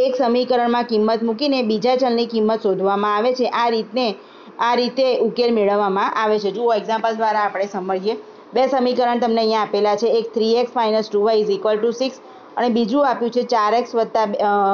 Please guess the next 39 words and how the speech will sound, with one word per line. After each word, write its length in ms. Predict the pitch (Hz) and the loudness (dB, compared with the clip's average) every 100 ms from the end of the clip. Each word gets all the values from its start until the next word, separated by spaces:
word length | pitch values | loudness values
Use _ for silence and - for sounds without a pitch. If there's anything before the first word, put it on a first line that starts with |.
| 196 190 190 - - | 2 0 -4 -18 -6
વત્તા 320 | 196 208 240 | -2 0 -2
ચાર 240 | 233 233 208 | 0 0 2
y 220 | 220 240 | 2 2
is 80 | 220 | 0
equal 320 | 208 208 214 196 | 0 0 0 2
to, 60 | 220 262 - - - | 0 -2 -10 -20 -6
અ, 80 | 233 240 262 220 | -2 2 2 2
અઢાર 240 | 202 196 | 2 2
આપેલા 360 | 185 175 180 180 | 0 0 0 0
છે. 100 | - | -2
એ 80 | 202 | -2
પહેલું 280 | 240 240 | 0 2
સમીકરણ 400 | 254 262 226 214 | 2 0 0 0
અને 100 | 208 | 0
બીજું. 300 | 226 233 175 - - - - | 0 0 -2 -6 -12 -14 -4
હવે 140 | 220 | 0
અહીંયા 240 | 269 262 277 | 2 2 2
જુઓ, 240 | 262 294 | 2 2
તમે 260 | 285 254 247 | 2 2 2
જોશો 360 | 254 294 277 226 - - - - | 2 2 2 -2 -4 -20 -8 -2
તો 80 | 262 | 2
જે 140 | 247 | 2
વચ્ચેવાળું 600 | 247 214 - 269 277 277 | 2 0 2 2 4 2
જે 100 | 269 | 2
પદ 340 | 294 277 269 277 | 2 2 2 2
છે 160 | 339 | 2
ને, 100 | 320 185 - - | 0 -2 -6 -4
વાય, 320 | 202 220 196 - - - | 0 2 0 -4 -8 -2
એમાં 220 | 233 262 | 0 2
એક 260 | 233 262 - - | 2 2 0 0
પદ 180 | 262 240 | 0 2
માઇનસનું 580 | 254 247 285 294 277 | 2 2 2 0 0
છે 140 | 254 254 | 0 0
ને 140 | 247 | 0
એક 100 | 254 254 | 0 0
પદ 180 | 247 247 - - | 0 -2 -10 -8
પ્લસનું 460 | 233 226 226 226 208 | -2 -2 0 -2 0
છે, 160 | 180 147 - - - - | -2 -4 -10 -20 -20 -4
બરાબર? 220 | 233 302 | 0 2